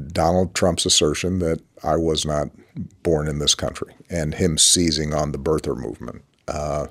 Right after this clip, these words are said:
I thought that that was a good place to, to end the first volume because it, it describes,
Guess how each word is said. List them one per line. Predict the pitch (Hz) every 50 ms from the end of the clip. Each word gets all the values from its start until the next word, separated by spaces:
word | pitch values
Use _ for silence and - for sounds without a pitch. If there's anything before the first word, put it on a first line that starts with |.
| _ _ _ _ _ _ _ - - - - - - _ _ _ -
I | - 107
thought | - - 156 165 156 - -
that | 113 90 90
that | 117 120 110
was | 117 113 104 - 98
a | 87 80
good | 78 - 107 104 98 -
place | - - 107 98 98 92 - - -
to, | - - 90 82 82 80 73 - _ _ _ - - _ _ _ _ _ _ _ _ _ _ _ _ _ _ _ _ _ _ _ _ _ _ -
to | - - 147
end | 135 131
the | 113
first | - - 127 117 95
volume | 95 110 107 107 107 104 98 92
because | 90 90 - - 101 98 92 82 - - - - - -
it, | 120 113 87 - _ _ _ _ _ _ _ _ _ _ _ _ _ _ _ _ _ _ _ _ _ _ - -
it | 117 95 95
describes, | 101 101 - - - - 123 120 120 120 117 110 110 104 92 - - - - - - -